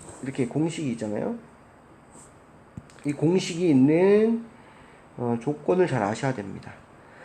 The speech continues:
첫 번째 기울기가 주어졌어요.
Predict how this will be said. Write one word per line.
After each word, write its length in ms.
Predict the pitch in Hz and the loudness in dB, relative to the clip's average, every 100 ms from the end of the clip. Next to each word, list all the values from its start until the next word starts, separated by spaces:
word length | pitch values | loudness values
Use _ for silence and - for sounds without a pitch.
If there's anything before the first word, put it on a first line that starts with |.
| - - | -20 -6
첫 180 | 190 - | -2 4
번째 340 | 202 208 190 | 4 6 2
기울기가 720 | 196 143 147 156 156 156 147 | 2 0 2 2 2 4 2
주어졌어요. 1300 | - - 131 151 139 - 104 98 98 120 170 214 | 0 -2 2 2 2 -2 -6 -4 -4 -4 -4 -4